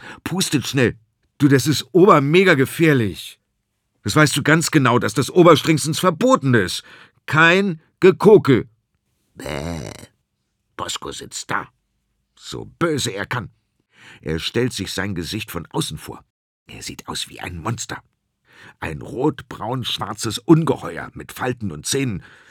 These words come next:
und starrt den angekokelten Ausweis an. „Ist alles kaputt. Ist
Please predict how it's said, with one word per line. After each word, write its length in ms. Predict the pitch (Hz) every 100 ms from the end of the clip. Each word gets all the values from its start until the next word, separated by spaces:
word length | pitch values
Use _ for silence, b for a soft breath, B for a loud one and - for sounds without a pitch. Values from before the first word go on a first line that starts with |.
| B B
und 120 | -
starrt 320 | - - -
den 100 | 73
angekokelten 720 | 64 80 73 87 87 71 101
Ausweis 420 | - 131 - 104 98
an. 240 | 104 71 _ _ _ _ _ -
„Ist 160 | -
alles 320 | 240 269 262
kaputt. 540 | - 277 302 311 - - _ _ _ _ _
Ist 200 | - -